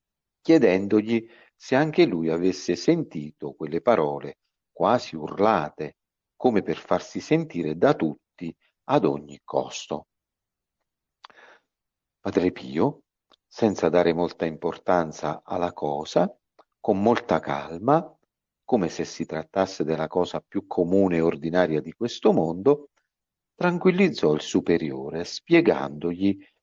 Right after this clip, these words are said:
che le voci che avevano gridato "Viva Padre Pio" appartenevano a dei soldati defunti,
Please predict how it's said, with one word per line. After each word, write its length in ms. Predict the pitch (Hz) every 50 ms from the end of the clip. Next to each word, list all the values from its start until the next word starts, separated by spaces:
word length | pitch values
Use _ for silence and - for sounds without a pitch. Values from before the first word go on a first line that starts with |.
| _ _
che 200 | - 156 143 - -
le 200 | 104 95 104 104
voci 420 | 107 151 170 156 - - - 87
che 140 | - - 78
avevano 460 | 76 87 117 113 95 80 76 78 78
gridato 800 | 80 82 98 104 107 101 95 95 90 85 76 - 78 76 76 78 82
"Viva 480 | - 117 139 139 120 92 - 76 71 -
Padre 460 | - 87 95 90 78 - 85 95 95
Pio" 500 | - 87 73 69 78 101 135 160 - _ _ _ _ _ _ _ _ _ _ _ _ _ _ _ _ _ _ _ _
appartenevano 1200 | - 151 - _ _ 165 160 - - _ - 202 175 107 76 135 135 143 - 151 - - - - _ _ _ -
a 80 | 85 85
dei 320 | 82 80 98 98 95 95
soldati 1000 | 92 - - 135 143 147 135 - 95 76 64 69 73 76 - _ 82 82 80 - _ _
defunti, 1080 | - 87 85 107 107 104 107 - - 90 80 76 71 71 71 - _ - 78 71